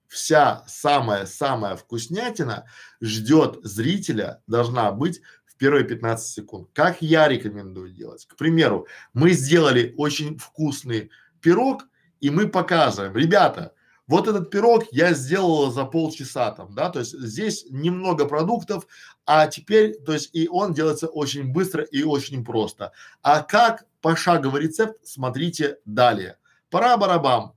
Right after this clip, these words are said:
пам, и вот у вас получается десять секунд этот ролик, который вы сделали, этот ролик, который зашел, соответственно, вот, п-, превьюха этого ролика, и людям потом будет интересно,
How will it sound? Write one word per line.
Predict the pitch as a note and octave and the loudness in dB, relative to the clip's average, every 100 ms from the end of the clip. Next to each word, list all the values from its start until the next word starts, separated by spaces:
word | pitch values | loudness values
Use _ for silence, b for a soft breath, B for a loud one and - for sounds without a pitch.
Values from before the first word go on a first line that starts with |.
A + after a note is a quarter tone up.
| - | -8
пам, | C4+ A3+ E3+ D#3+ | -4 -4 -2 0
и | |
вот | F#3 A3 G#3 | 2 0 -2
у | |
вас | F3+ F3 | -2 -4
получается | F3+ E3 E3+ E3 D#3+ D3+ B B - | -6 -4 0 0 -2 -8 B B -8
десять | C3+ F3+ F3 - | -4 -4 -6 -8
секунд | E3+ E3 G3 A#3+ _ _ | -10 -8 -10 -10 _ _
этот | D3 D#3+ D#3 | -2 0 2
ролик, | E3 E3 C#3 A#2 | 6 6 4 -2
который | A#2 A#2+ A#2+ | -2 0 0
вы | A#2+ B2+ A#2 | 2 0 -2
сделали, | G#2+ G#2+ A#2+ C#3+ E3 | -6 0 0 0 -4
этот | B2+ C3 | -6 -4
ролик, | D#3 D3 C3 | 0 0 -2
который | A#2+ B2 A2+ | -4 0 0
зашел, | G#2 C3+ C3+ G#3 C#4 D#4+ B B B | 0 -2 -2 -2 -2 -2 B B B
соответственно, | - E3+ F#3 E3 F#3 F3 _ _ _ _ _ _ _ _ - | -16 -4 -4 -2 -6 -8 _ _ _ _ _ _ _ _ -6
вот, | C#3 D3 C#3+ - | 4 4 4 -6
п-, | C#3 | -10
превьюха | C3+ D#3+ E3 F3 E3 C#3+ | 4 6 6 4 4 2
этого | C#3+ C3+ | 0 0
ролика, | C3+ B2+ C3 A2+ B B _ | -2 -2 -6 -10 B B _
и | F3+ G3 D3 | -4 -4 0
людям | D3 F#3 E3 C3 | 2 4 2 0
потом | B2 D3 D3 | 0 0 0
будет | C3 B2 | 0 -2
интересно, | B2 A#2 G#2 F2 - | -4 -2 -2 -4 -14